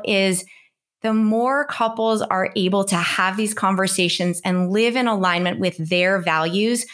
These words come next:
rather than taking as given things that were handed down, perhaps from prior generations that don't make sense, the more there becomes a community of people engaged in the conversation,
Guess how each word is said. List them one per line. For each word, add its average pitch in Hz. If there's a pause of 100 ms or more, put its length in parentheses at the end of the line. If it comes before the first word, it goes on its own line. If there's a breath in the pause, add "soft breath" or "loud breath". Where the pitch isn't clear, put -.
(220 loud breath)
rather 220
than 233
taking 208
as 170
given 175
things 180
that 190
were 180
handed 180
down, 170
perhaps 175
from 175
prior 180
generations 175
that -
don't 170
make 170
sense, 180 (380 loud breath)
the 220
more 254
there 311
becomes 302
a 226
community 175 (240 soft breath)
of 185
people 233
engaged 196
in 196
the 196
conversation, 175